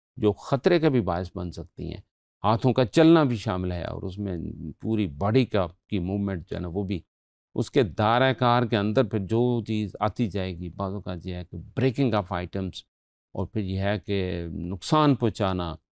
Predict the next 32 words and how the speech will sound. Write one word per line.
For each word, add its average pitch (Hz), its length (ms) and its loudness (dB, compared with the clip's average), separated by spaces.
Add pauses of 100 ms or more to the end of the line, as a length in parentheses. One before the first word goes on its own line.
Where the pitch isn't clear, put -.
(220)
और, 98 280 0
अ, 92 300 -2
फिर 104 200 -4
यह 98 160 -2
है 92 60 -4
कि 98 120 -8
फिज़िकली 147 600 2
किसी 90 280 -10
के 92 140 -8
साथ, 85 240 -10
अ, 82 400 -8
कोलैप्स 127 520 -2
करना, 90 400 -6 (560)
और 101 260 0
फिर 92 500 -4
चीज़ों 92 340 -4
को 90 100 -6
ब्रेक 110 420 0
अप 95 160 -4
करना, 85 400 -10 (160)
और 98 300 -4
फिर 92 120 -6
यह 95 220 -6
है 92 80 -10
कि 87 300 -8
चीज़ों 92 340 -8
का 90 360 -8
नुकसान 123 680 2
का 107 180 0
अंदाज़ा 104 420 0
ना 101 320 2
रहना, 104 360 0